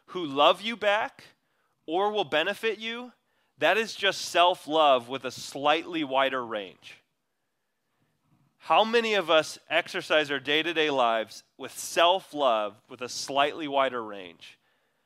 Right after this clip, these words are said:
But what Jesus wants to do is blow that off of his hinges and say, "Step out and love those who will probably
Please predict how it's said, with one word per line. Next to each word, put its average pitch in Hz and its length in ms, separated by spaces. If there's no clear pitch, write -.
But 151 100
what 165 160
Jesus 196 300
wants 196 160
to 175 60
do 156 180
is 117 120
blow 147 580
that 170 300
off 165 280
of 165 100
his 151 160
hinges 123 720
and 123 120
say, 139 160
"Step - 600
out 175 440
and 147 280
love 156 500
those 117 520
who - 220
will 185 240
probably 190 880